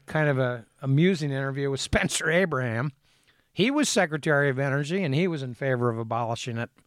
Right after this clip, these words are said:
But then he realized, "Hey, wait a minute, I can't abolish these problems, and they are problems."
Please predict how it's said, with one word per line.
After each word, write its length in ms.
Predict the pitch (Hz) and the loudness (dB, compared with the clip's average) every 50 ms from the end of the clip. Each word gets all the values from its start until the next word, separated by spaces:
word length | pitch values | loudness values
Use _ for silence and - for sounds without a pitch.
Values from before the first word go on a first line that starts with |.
| _ - _ _ _ | _ -20 _ _ _
But 140 | - 143 135 | -12 -8 -4
then 140 | 175 180 196 | -2 -2 0
he 100 | 190 160 | 0 2
realized, 640 | 143 143 143 143 139 135 135 143 143 127 - _ - _ _ _ _ _ _ _ _ - | 2 4 4 4 4 2 2 0 -2 -4 -10 _ -20 _ _ _ _ _ _ _ _ -4
"Hey, 160 | - 196 208 | 0 0 2
wait 260 | 208 240 269 294 269 | 2 2 2 2 2
a 60 | 247 | 2
minute, 260 | 190 147 127 110 98 104 | 2 0 -2 -2 -4 -4
I 140 | 127 160 165 | -4 -4 -4
can't 280 | - - 196 202 185 | 0 0 2 2 2
abolish 600 | 147 135 123 135 151 180 175 151 143 - - - | 0 0 0 0 2 2 2 0 0 -2 -6 -8
these 220 | 143 131 117 104 - | -6 -6 -6 -6 -8
problems, 800 | - - - 139 185 220 254 214 117 85 87 117 156 - - _ _ _ _ _ _ _ _ _ _ - | -8 -4 0 2 2 2 2 0 -2 -10 -8 -8 -8 -8 -10 _ _ _ _ _ _ _ _ _ _ -14
and 160 | 165 180 180 | -12 -8 -8
they 120 | 180 196 202 | -6 -6 -4
are 160 | 190 220 240 | -4 -4 -4
problems." 680 | - - 233 254 262 277 262 175 - - - - - | -2 0 0 0 0 -2 -6 -8 -12 -12 -18 -20 -20